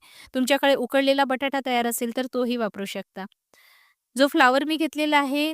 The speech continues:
तो एक पाव होता, त्यातला अर्धाच वापरते आहे. जसं मी तुम्हाला सुरुवातीला सांगितलं, बाकी भाज्या अगदी कमी प्रमाणात घालायच्या आहे. तुम्ही अजूनही काही तुमच्या आवडीच्या भाज्या यामध्ये घालू शकता, जसं सिमला मिरची आहे किंवा बीन्स आहे, पण मला सिमला मिरचीची चव पावभाजीमध्ये आवडत नाही म्हणून मी नाही घालत आहे.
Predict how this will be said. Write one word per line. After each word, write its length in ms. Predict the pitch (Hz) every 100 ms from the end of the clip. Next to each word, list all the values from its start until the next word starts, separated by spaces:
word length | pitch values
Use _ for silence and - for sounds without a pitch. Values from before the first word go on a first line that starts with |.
| -
तो 300 | 285 285 285
एक 160 | 240 247 -
पाव 160 | 302 302
होता, 240 | 240 254 262
त्यातला 240 | 254 269
अर्धाच 360 | 240 240 247 277
वापरते 400 | 254 240 226 220
आहे. 220 | 214 285
जसं 260 | 277 262 277
मी 80 | 269
तुम्हाला 220 | 269 269
सुरुवातीला 480 | 277 269 254 254 262
सांगितलं, 460 | 262 247 226 233 240
बाकी 260 | 226 -
भाज्या 280 | 262 262 254
अगदी 200 | 247 233 269
कमी 220 | 247 247
प्रमाणात 400 | 247 247 233 240
घालायच्या 460 | 240 220 196 190 202
आहे. 120 | 285 - _ _ _ _
तुम्ही 200 | 277 285 302
अजूनही 540 | 262 247 302 311 349 320
काही 220 | 285 302
तुमच्या 260 | 285 269 285
आवडीच्या 300 | 285 269 285
भाज्या 240 | 277 269
यामध्ये 340 | 269 262 254 262
घालू 260 | 247 226
शकता, 300 | 233 220 240
जसं 240 | 254 262 277
सिमला 360 | 277 254 262
मिरची 280 | 269 262 -
आहे 200 | 226 214
किंवा 220 | 214 247 240
बीन्स 380 | 233 254 247
आहे, 200 | 214 214 320 _ _ _ -
पण 160 | 262 277
मला 180 | 277
सिमला 320 | 294 285 269 294
मिरचीची 380 | 311 - 294 302
चव 200 | 269 247
पावभाजीमध्ये 680 | 247 233 254 240 254 254
आवडत 280 | 240 220 233
नाही 140 | 240
म्हणून 280 | 240 247 254
मी 100 | 254
नाही 280 | 247 226 240
घालत 300 | 240 196 196
आहे. 160 | 214